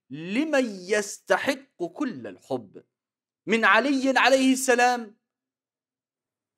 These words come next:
"ولأنت أروع أن تكون مجردا، فلقد يضر برائع تثمين"،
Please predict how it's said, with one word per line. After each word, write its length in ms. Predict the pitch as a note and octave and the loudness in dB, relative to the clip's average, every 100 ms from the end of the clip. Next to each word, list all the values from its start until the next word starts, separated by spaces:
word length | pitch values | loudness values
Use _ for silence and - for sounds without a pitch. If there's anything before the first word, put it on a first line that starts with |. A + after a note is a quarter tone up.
| _ | _
"ولأنت 560 | C#3+ D#3 D#3 E3+ D#3+ E3+ | 2 4 4 2 -2 0
أروع 640 | D3 F#3+ D#3+ D3 C3+ B2+ | 2 4 4 2 2 0
أن 200 | C3+ C3 | 0 -4
تكون 540 | C3+ C3 C#3 C3 B2 B2 | -8 -8 -2 0 0 0
مجردا، 800 | A#2+ C3 C3+ A2+ A2+ G2+ G2+ F#2 | 0 2 0 0 -2 -2 -6 -6
فلقد 520 | A#2+ A#2 B2 A#2+ A2 | -6 -4 -4 -4 -4
يضر 500 | B2+ C3+ D#3 G#2 F#2+ | -4 -4 -6 -6 -10
برائع 800 | E2+ G2+ G2 F2+ F#2+ G2+ G#2 F#2 | -8 -6 -4 -6 -8 -8 -8 -8
تثمين"، 800 | - A#2+ - D3+ D#3+ G#2 F#2 F#2 | -4 -4 -4 -2 0 -2 -6 -14